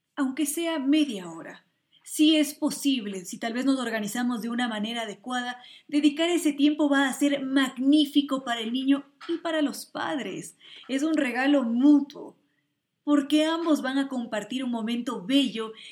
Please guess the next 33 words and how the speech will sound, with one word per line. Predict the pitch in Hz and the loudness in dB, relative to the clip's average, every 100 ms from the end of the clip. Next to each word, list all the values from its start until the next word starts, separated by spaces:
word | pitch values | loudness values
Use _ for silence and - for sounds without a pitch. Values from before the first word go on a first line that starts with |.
| - | -8
Ese | 240 269 | -2 0
niño | 254 277 285 269 | 4 6 6 4
va | 254 | 0
a | |
tener | 269 247 262 | -2 -4 -2
ese | 269 247 | -2 -4
apego | 214 254 247 262 | -6 -6 -2 -2
emocional | 247 247 220 - 240 233 262 277 262 226 | 0 -2 -4 -4 -2 0 4 4 4 0
necesario | 240 262 254 - 294 311 285 285 | 0 0 -2 2 6 6 6 4
con | 247 233 | 2 -2
los | 214 | -4
libros | 220 277 277 | 2 4 4
porque | 277 269 269 | -2 -6 -4
va | |
a | 285 | -4
tener | 285 294 | -2 -2
un | 294 | -4
recuerdo | 262 - 277 294 277 | -6 -6 -2 -2 -2
de | 208 | -6
la | 180 | -12
casa. | - 277 269 - - _ _ _ _ _ _ - | -10 -8 -6 -10 -14 _ _ _ _ _ _ -10
Va | |
a | - | -4
decir, | 285 302 | 0 0
"Papá | 302 247 - 294 | 0 -4 -2 0
y | |
mamá | 285 220 247 | 0 0 0
me | 269 262 | 0 0
leían | 214 214 233 220 | -2 -4 -4 -6
una | 220 214 | -6 -8
historia | - - 220 214 202 | -10 -8 -6 -6 -8
cuando | 196 180 | -10 -12
dormía. | 180 180 165 202 - | -12 -12 -12 -16 -18